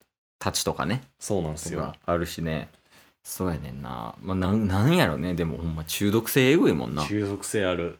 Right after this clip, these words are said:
Speaker 2: だからこそ止めないといけない。<laughs> 今止めてますから。
Speaker 1: いや、それタバコと一緒よ、もう。<laughs> モンハンなんか。一回始めたらもう戻られへんねんから。
Speaker 2: 確かにね。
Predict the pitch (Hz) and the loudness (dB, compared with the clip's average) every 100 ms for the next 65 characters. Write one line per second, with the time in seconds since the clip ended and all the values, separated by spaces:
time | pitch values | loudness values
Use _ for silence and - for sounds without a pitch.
0 | - 107 127 147 170 156 156 147 139 - | -12 -2 -2 2 2 2 2 0 0 2
1 | 135 127 104 92 85 92 104 - _ - | 4 4 2 -2 -4 -2 -2 -6 _ -12
2 | - - 156 277 285 - - - - - | -4 0 2 4 4 2 -2 0 0 2
3 | - - - - 123 113 120 110 107 101 | 0 2 0 2 2 4 2 2 2 2
4 | 95 87 - - 113 143 180 95 - - | 2 0 0 2 4 4 4 4 4 4
5 | 82 80 - 453 453 - - - 92 92 | 4 2 4 4 4 2 -2 0 2 2
6 | 190 95 90 85 80 - - - - 494 | 2 2 0 -2 -6 -8 -16 -20 -14 -10
7 | 359 - _ - 131 - - - 170 170 | -10 -14 _ -4 -4 -2 2 4 6 6
8 | 143 95 87 87 92 95 113 185 185 113 | 6 4 4 4 4 4 6 8 8 8
9 | 101 92 85 80 67 - - 117 - - | 6 4 2 0 -2 -8 -8 -6 -6 -4
10 | 101 87 87 87 85 85 85 85 | -4 -4 -6 -6 -6 -8 -10 -14